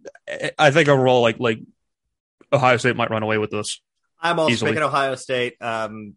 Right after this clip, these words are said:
Speaker 2: and I'm just gonna throw in Devin's. Devin has Ohio State winning and covering, so it sounds like we're all three in agreement on both of those things. And then back to games that no one really cares about. It's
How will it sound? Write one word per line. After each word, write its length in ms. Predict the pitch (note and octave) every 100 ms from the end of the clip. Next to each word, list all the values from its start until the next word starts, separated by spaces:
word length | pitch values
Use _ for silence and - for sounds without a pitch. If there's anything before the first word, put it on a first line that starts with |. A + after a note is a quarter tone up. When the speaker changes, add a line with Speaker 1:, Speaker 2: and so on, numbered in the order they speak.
| -
Speaker 2:
and 340 | A#2+ A2+ A2 _ _ _ -
I'm 220 | B2 B2+
just 160 | A#2+ -
gonna 140 | A#2+
throw 180 | A#2+ A2+
in 100 | G#2+
Devin's. 300 | G#2+ G2+ G2+
Devin 320 | B2+ B2+ A#2 G#2+ -
has 200 | A2+ G#2+
Ohio 260 | G2+ A2 G#2
State 260 | - G#2
winning 320 | A#2+ C3+ B2 A#2
and 180 | G#2+ -
covering, 340 | C3 B2+ B2+
so 120 | D#3
it 100 | D3
sounds 200 | G3+ G#3
like 120 | G3
we're 160 | E3+ E3
all 200 | D#3 D3+
three 160 | D#3+ D#3+
in 80 | C#3
agreement 320 | C3 C#3+ B2+
on 100 | G#2
both 280 | A#2 B2 A2+
of 100 | G2+
those 220 | G2 -
things. 440 | G#2+ F2+ F2 - _ _ _ _ _ _ _ _ _ _ _ _
And 180 | G3 A#3
then 220 | C4 A#3+
back 320 | D#3 G#3+ A#3
to 60 | G#3+
games 240 | G3+ G3
that 100 | F#3
no 100 | F3
one 220 | F#3+ F3+ C#3
really 360 | D#3+ D#3 C#3
cares 340 | B2 C#3+ C#3+ B2
about. 260 | C3+ C3
It's 140 | A#2+